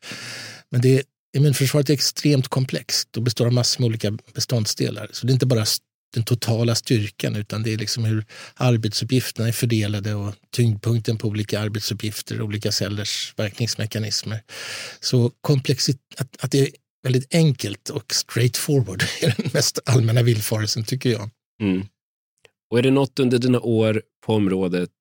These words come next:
Speaker 2: som ändå är några år nu, är det något som har chockat dig?
Speaker 1: Massor med saker. Eh, eh, immunförsvaret upphör ju aldrig att förvåna och det är li-, samma sak kan man väl säga om flera andra, eh,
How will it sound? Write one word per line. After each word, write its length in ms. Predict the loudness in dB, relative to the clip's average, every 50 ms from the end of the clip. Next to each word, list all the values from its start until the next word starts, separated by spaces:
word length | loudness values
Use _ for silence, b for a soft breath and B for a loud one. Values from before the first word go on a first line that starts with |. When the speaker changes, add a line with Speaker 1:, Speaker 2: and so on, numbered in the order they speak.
| -20 _ -6
Speaker 2:
som 220 | -4 -4 -2 0 -2
ändå 240 | 0 0 -2 -2 -4
är 420 | -2 -2 0 0 0 -2 -4 -6 -4
några 280 | -2 0 0 2 0 0
år 240 | -2 -2 -2 -2 -2
nu, 260 | -2 -4 -4 -6 -8
är 120 | -8 -4
det 60 | -2 0
något 120 | 0 0
som 100 | 0 -4
har 60 | -6
chockat 800 | -6 -10 -14 -10 -6 -6 -6 _ _ _ _ -6 -6 -6 -4 -2
dig? 200 | -2 0 0 -2 -6 _ _ _ _ _ _ _ _ -16 -16 -16 _ _ _ _ _ _ _ _ _ _ _ _ _ _ _ _ _ _ _ _ _ 0 0
Speaker 1:
Massor 320 | 2 2 2 2 2 4
med 140 | 4 2 2
saker. 600 | -2 -6 -12 _ -10 -8 -8 -8 -8 -8 -8 -6 -4
Eh, 640 | -4 -2 -2 -2 -2 -2 -2 -4 -4 -6 _ -8 -6 -6
eh, 360 | -4 -4 -4 -4 -6 -6 -8 -8 -10 -10 -10 -12 -14 -14 -14 -16 -16 -18 _ -4 0
immunförsvaret 880 | 2 2 4 4 2 0 0 0 0 0 2 2 4 4 4 2 0 -2
upphör 320 | -2 -2 -2 0 0 0
ju 140 | 2 0 0 0
aldrig 340 | 0 0 0 2 2 0 0
att 120 | -2 -2
förvåna 640 | -2 -2 0 0 0 0 0 2 2 0 0 -2
och 120 | -2 -2 -2
det 140 | -2 -2 -2
är 40 |
li-, 280 | -2 0 -2 -2 -2 -2
samma 280 | -4 -2 -2 0 0 2
sak 200 | 2 2 2 0
kan 100 | 0 -2
man 80 | 0
väl 60 | 0
säga 200 | 0 0 0 0
om 80 | 0 0
flera 340 | 0 0 2 2 2 2 0
andra, 460 | 0 0 0 0 0 0 0 -2 -6
eh, 300 | -10 -12 -12 -12 -12